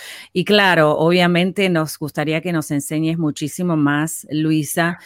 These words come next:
¿Y a dónde es que las personas se pudieran contactar para poder, eh, ser entrenados por ti?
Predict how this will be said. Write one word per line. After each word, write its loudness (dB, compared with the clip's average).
¿Y 4
a 2
dónde 2
es -4
que 0
las 0
personas -4
se -4
pudieran -2
contactar -2
para -4
poder, -4
eh, -4
ser 0
entrenados 2
por -8
ti? -4